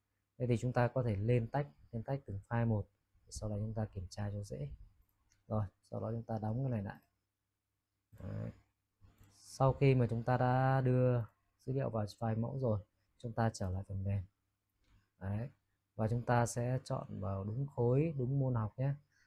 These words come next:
Sau đó chúng ta chọn tệp này. Và chúng ta chọn cái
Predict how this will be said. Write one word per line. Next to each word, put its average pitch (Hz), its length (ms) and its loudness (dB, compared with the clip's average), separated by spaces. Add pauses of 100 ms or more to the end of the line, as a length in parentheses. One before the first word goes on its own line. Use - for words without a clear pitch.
(180)
Sau 117 180 0
đó 117 60 2
chúng 131 140 0
ta 120 140 -2
chọn 110 260 -8
tệp 104 300 -4
này. 101 120 -4 (1500)
Và 113 120 -4
chúng 117 120 -2
ta 123 260 2
chọn 123 400 -6
cái 107 380 -4